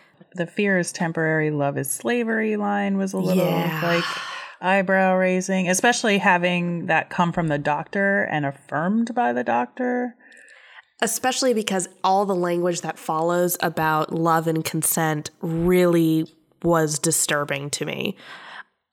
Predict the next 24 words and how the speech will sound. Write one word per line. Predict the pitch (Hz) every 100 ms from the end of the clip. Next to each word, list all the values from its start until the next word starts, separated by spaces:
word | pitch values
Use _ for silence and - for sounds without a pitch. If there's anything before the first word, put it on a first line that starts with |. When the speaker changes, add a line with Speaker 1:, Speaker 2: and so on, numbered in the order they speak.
| _ _ _ -
Speaker 2:
And | 233
there's | 269
been | 269 294
a |
lot | 233 214
of | 208
conversation, | 208 185 175 165 156 151 - 147 143 143 - -
uh, | 160 - -
about | 175 165 147 -
this. | 151 143 - - -
You | -
know, | 156 151 - -
I, | - - - - - - - _ _
I | -
want | 208 208
to | 208
acknowledge | 196 190 185 185 -
that | 170
this | 175 170
language | 175 170 165 160 156
does | 170 175 165
mostly | 170 170 - - 170
come | 165 - 165 156 156 - - - -
from | - 185 175 170